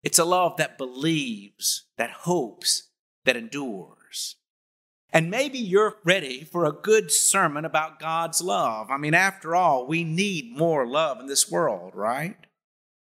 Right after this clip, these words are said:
But that is not what my sermon is about. My sermon isn't about love. It is about organizing. My sermon is about the organization, boundaries, rules, and traditions that can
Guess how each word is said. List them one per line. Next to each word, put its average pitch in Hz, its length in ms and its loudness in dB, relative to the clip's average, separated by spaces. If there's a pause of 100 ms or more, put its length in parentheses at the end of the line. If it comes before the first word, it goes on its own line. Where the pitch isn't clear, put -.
(1080)
But 135 120 0
that 135 140 4
is 123 100 -8
not 131 200 -4
what 120 160 -14
my 113 120 -4
sermon 120 380 -4
is 95 120 -4
about. 82 520 -4 (1300)
My 151 160 4
sermon 170 400 0
isn't 160 280 0
about 139 440 -2
love. 135 600 -2 (1160)
It 143 120 2
is 143 100 2
about 135 320 -2 (140)
organizing. 113 800 -2 (1600)
My 151 160 2
sermon 170 480 -2
is 170 260 -2
about 151 300 0
the 156 160 -8
organization, 170 1000 0
boundaries, 156 760 -2
rules, 160 560 4
and 147 180 -6
traditions 151 600 -2
that 139 180 0
can 143 160 -12